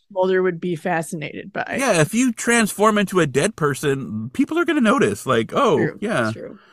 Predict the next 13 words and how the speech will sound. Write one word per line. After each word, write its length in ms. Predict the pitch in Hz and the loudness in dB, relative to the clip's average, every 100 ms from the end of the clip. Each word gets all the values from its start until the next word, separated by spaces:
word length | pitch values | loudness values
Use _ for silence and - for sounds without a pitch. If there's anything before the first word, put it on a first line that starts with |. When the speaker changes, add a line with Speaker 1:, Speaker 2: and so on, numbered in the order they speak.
| _ _ _ _ _ | _ _ _ _ _
Speaker 2:
that 160 | 214 | -8
person's 320 | - 294 285 240 | -4 -4 -2 -2
dead." 300 | 254 170 - _ _ | 0 -2 -4 _ _
<laughs> 260 | - - _ | -18 -18 _
Especially 280 | - - | -2 2
a 60 | 143 | 2
famous 300 | 151 160 101 | 4 4 4
dead 200 | 101 85 | 0 -2
person. 360 | 85 87 58 53 _ _ _ - | -4 -4 -8 -14 _ _ _ -6
Speaker 1:
Yes, 300 | 214 - 113 | -4 -4 -6
Speaker 2:
So, 80 | - - - | -12 -14 -12
Speaker 1:
yeah. 220 | 156 120 | -10 -8
Speaker 2:
yeah. 100 | - | -10